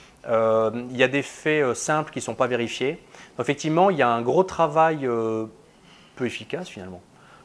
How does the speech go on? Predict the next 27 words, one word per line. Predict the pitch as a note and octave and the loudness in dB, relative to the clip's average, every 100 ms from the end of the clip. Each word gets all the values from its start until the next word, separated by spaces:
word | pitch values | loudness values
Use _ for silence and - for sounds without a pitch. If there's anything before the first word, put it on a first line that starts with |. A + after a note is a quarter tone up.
| - | -10
euh, | - G#2 G2+ G#2 G2+ G2+ G2+ G2+ G2+ G2+ G2 G2+ | -6 -2 -2 -2 -2 -6 -10 -10 -8 -8 -10 -10
peu | - | -6
nuisible, | B2 A2+ G#2 A2+ F3+ - - - G#2+ | -4 -4 -6 -8 -8 -10 -16 -20 -12
euh, | G#2+ G#2 G#2 G#2 G#2 G#2 - A2+ | -8 -6 -4 -6 -8 -12 -14 -4
de | A2+ B2 | 2 2
gens | A#2+ C#3 F3 | 4 4 4
qui | F3+ - A#2+ | -2 -6 -4
ont, | A2 G#2+ | -4 -6
on | G#2 | -10
dirait, | G#2 A#2 B2+ C3 B2 A2 F#2 - - - - - - | -10 -6 -2 -2 -2 -2 -8 -18 -20 -20 -20 -20 -18
soit, | - - C#3 C3+ B2 | -14 0 6 6 4
bah, | G#2+ G2 F#2 | 2 -2 -4
ont | F#2 F2 F2 F2 - | -8 -16 -18 -16 -14
reçu | G2 G2+ | -12 -12
des | G2 | -10
commandes, | G2 F2+ A#2+ - - - - - - - | -8 -8 -12 -16 -20 -20 -20 -20 -18 -14
euh, | E2 D#2+ D#2+ E2+ | -12 -12 -14 -14
soit, | - - A#2+ A#2+ A2+ | -10 -2 0 2 0
euh, | G2 F#2+ F#2 F#2 | -2 -4 -6 -10
manque | F#2 G#2 A#2 A2+ | -8 -4 -4 -4
d'idées, | G#2+ G2 A2 | -10 -8 -6
soit | B2+ A2 | -4 -4
manque | G#2+ | -4
d'énergie, | G#2 G#2 F#2 G#2+ | -4 -4 -6 -8
soit | B2+ G#2+ | -8 -6
les | G2 | -6
trois. | - A#2 | -2 -2